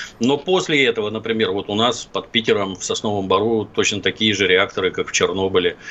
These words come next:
Естественно, после этого там были проведены серьёзнейшие работы, после которых ничего подобного случиться не может. Это раз. То есть руками этого сделать нельзя. А сами по себе блоки с реакторами, они настолько крепкие, что, ну, там вот э-, вот этим барахлом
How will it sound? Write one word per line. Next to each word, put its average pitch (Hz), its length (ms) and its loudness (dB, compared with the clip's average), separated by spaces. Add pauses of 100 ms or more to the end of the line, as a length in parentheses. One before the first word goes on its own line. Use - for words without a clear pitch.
(280)
Естественно, 113 680 0
после 110 440 0
этого 117 300 2
там 117 340 0
были 107 220 0
проведены 110 540 0
серьёзнейшие 120 1080 0
работы, 101 680 0
после 101 260 -2
которых 113 380 0
ничего 117 260 0
подобного 110 560 0
случиться - 460 -6
не 98 100 0
может. 87 380 0
Это 95 300 2
раз. 92 340 0 (200)
То 101 100 0
есть 98 100 -4
руками 110 380 2
этого 98 200 -4
сделать 92 340 -2
нельзя. 90 380 0 (420)
А 95 680 4
сами 117 300 0
по 101 160 -2
себе 131 500 2
блоки 98 580 -2
с - 120 -4
реакторами, 95 560 0
они 98 120 0
настолько 104 500 0
крепкие, 110 520 0
что, 95 520 -2
ну, 98 200 -4
там 95 320 0
вот 92 160 0
э-, 107 140 -2
вот 110 160 0
этим 151 240 0
барахлом 123 500 2